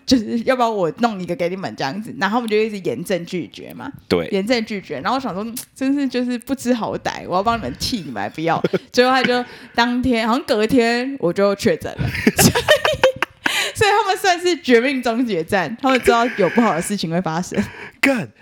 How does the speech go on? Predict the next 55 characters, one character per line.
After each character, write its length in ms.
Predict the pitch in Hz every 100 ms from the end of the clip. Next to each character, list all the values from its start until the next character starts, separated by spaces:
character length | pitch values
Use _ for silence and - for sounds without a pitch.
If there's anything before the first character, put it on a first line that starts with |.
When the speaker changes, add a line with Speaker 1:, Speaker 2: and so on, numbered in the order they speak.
| _
Speaker 2:
你 100 | 135
知 80 | 131
道 100 | 240
那 140 | 233 220
一 40 |
天， 220 | 196 196 180
隔 200 | 135 135
天 180 | 160 156
之 80 | 151
后， 80 |
我 280 | 147 117 95 - -
喉 200 | - 117
咙 200 | 104 107
超 220 | - 110
不 100 | 95
舒 160 | 98 95
服 160 | - -
的。 100 | - _ _ _ _ _ _ _ _ _ _
Speaker 1:
对 240 | 320 311
啊， 120 | 302 269
我 120 | 220
就， 100 | 320
Speaker 2:
我 60 |
超 140 | 359 208
不 40 |
舒 40 | 233
服 0 |
的。 80 | 440
Speaker 1:
我 60 |
就 0 |
想 180 | - 220
说， 240 | 311 349
因 80 | 320
为 100 | 392 -
其 160 | 277
实 120 | 254
那 220 | 262 294 302
一， 60 | 302 _
等 220 | 226 202
于 40 |
说 160 | 240 349
我 140 | 277
应 140 | 175 240
该 100 | 262
那 160 | 254
一 80 | 240
天 180 | 254 254
一 60 | 202
定 180 | 233
是 120 | 226 220
有 100 | 127
病 260 | 214 185
毒 120 | 151 113
量 280 | 151 160 85 82
的， 140 | -